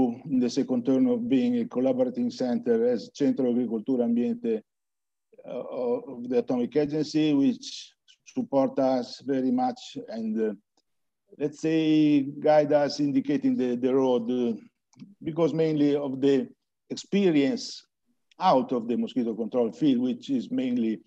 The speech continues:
conducted, uh, against, um,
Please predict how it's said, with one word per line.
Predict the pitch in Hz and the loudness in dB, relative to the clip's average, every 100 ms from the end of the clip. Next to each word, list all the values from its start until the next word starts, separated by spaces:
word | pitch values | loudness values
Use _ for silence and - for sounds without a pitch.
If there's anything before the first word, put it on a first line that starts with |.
| _ _ _ _ _ _ | _ _ _ _ _ _
conducted, | 123 123 127 123 135 117 - | -2 2 4 4 2 -2 0
uh, | 131 123 117 117 117 107 120 117 | 0 2 4 4 2 -2 -8 -6
against, | 117 120 117 - 135 | 0 0 0 -4 -2
um, | 117 107 107 95 | 0 0 -4 -8